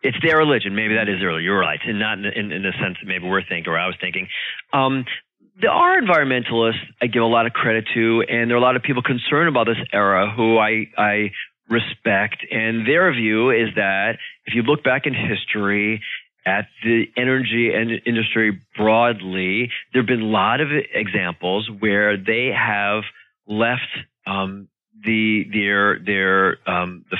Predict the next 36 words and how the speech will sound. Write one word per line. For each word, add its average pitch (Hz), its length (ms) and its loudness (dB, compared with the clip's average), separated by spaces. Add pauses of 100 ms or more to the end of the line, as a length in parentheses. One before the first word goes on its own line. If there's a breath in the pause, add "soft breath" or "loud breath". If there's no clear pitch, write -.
fields 113 440 2
that 92 160 -8
they've 90 240 -2
produced, 113 500 0 (280 loud breath)
the 95 80 -4
mines, 120 560 0 (180)
coal 127 580 2
especially, 113 840 -2 (300 loud breath)
in 139 140 0
terrible 180 440 2
states 165 320 -2 (140)
after 127 640 0 (240 loud breath)
they've 117 160 0 (180)
sucked 135 320 0 (420 soft breath)
of 120 100 0
the 123 60 2
natural 123 300 0
resources 117 560 2
out 104 200 0
of 98 80 -4
the 104 100 -2
ground, 92 580 -2
and 95 140 -10
they've 90 300 -4 (500 loud breath)
pulled 131 220 2
up, 131 220 4
they've 95 140 -2
moved 107 220 -2
on 120 160 0
to 117 80 -10
the 123 60 0
next 120 220 -2
town 117 320 0
or 98 140 -2
back 107 320 -4
home, 110 380 -2